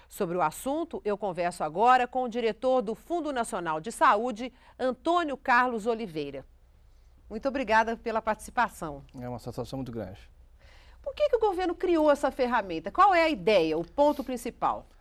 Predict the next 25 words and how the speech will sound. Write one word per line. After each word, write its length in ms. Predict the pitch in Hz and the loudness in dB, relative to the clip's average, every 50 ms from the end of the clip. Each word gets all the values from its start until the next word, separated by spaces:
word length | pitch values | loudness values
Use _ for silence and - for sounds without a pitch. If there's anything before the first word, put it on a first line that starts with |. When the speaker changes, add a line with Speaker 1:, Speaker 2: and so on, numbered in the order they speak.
| _ _ _ _ - | _ _ _ _ -8
Speaker 2:
Bom, 180 | 135 135 131 | -6 -4 -4
Débora, 400 | 120 113 113 117 120 120 123 - - | -2 -2 -2 -2 -2 -2 -2 -2 0
a, 400 | 143 135 131 127 127 127 131 139 | 2 2 2 2 2 0 -2 -4
na 120 | 143 147 | -4 -4
realidade, 800 | 139 156 151 131 131 139 151 160 160 139 139 160 160 156 151 - | -4 -4 -2 0 2 4 4 4 2 0 -2 -2 -2 -2 -2 -2
é, 480 | - 139 135 131 131 131 127 127 123 120 | -2 0 2 2 2 2 2 0 -2 -2
as 100 | 123 - | -4 -6
informações 540 | 131 139 151 143 131 - - 160 165 175 156 | -6 -4 -2 -2 -2 -2 -2 -4 -4 -4 -6
sempre 680 | - - 170 165 175 170 - 185 175 185 185 185 180 | -6 -4 -2 -2 -2 -4 -6 -6 -4 -2 -2 -2 -2
estiveram 800 | 175 165 - - 143 120 120 127 131 139 143 151 156 156 156 156 | -4 -4 -6 -6 -6 -2 0 2 4 6 4 4 4 0 -2 -2
no 220 | 151 147 147 143 | -2 -2 -4 -4
portal 600 | 139 - 143 127 - - 131 127 139 143 143 139 | -2 -2 -2 -2 0 2 4 4 4 4 2 -2
do 160 | 127 127 131 | -4 -6 -4
Ministério 300 | 131 139 127 - 143 135 | -4 -4 0 0 0 0
da 80 | 139 139 | 0 0
Saúde. 580 | - - 147 127 120 117 107 87 87 - - - - - - - - - - - - - | 0 2 4 4 4 4 2 0 -4 -10 -14 -18 -20 -20 -20 -20 -20 -20 -20 -20 -18 -16
O 80 | - - | -12 -6
que 100 | - 143 | -2 0
nós 180 | 139 147 139 | 0 0 0
pretendemos 680 | - 151 139 113 139 127 123 123 127 123 120 117 - - | -2 -4 -4 -2 -2 -2 0 0 0 0 0 -2 -6 -8
com 400 | - - 123 123 120 120 117 - | -6 -4 -4 -2 -2 -2 -4 -4
esse 460 | - 131 135 127 - - - 123 120 110 - - | -2 0 0 0 -2 -4 -6 -6 -6 -6 -8 -4
novo 260 | 127 123 135 143 123 - | 0 2 2 2 2 0
portal 540 | - 120 110 - - 139 147 165 160 - - - - - - - - - - - | -2 -2 -2 2 4 4 6 6 4 2 -2 -10 -20 -20 -20 -20 -20 -20 -12 -4
é 680 | - 135 135 139 139 135 135 135 135 131 131 131 131 | 0 2 4 4 6 4 4 4 4 4 4 2 0